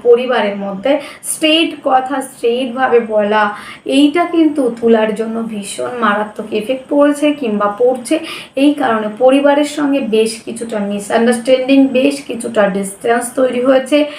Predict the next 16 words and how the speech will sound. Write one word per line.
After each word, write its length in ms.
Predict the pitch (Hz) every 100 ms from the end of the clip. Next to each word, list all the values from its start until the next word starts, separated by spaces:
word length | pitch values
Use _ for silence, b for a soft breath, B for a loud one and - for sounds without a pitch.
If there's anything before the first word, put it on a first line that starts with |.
| B B _
এবং 460 | 294 294 330 226 226
তুলা 320 | 269 254 277
রাশি, 280 | 311 302 294
তুলা 240 | 269 233
লগ্নের 380 | 226 220 208 214
জাতক 360 | 208 214 240 240
জাতিকাদের 680 | 247 233 233 240 233 247 247 B B B
বেশ 300 | 226 269 269 -
কিছু 240 | 247 226 -
প্রবলেম 640 | 226 202 202 202 233 269 269
কিন্তু 460 | 226 190 - 226 226 B B _ _
ক্রিয়েট 360 | 214 208 190 -
হয়েছে। 420 | 101 95 - 208 214 B B B -
কখনো 360 | 285 285 302
আর্থিক 520 | 262 214 208 - 233 226
সমস্যায় 580 | - 220 226 - 254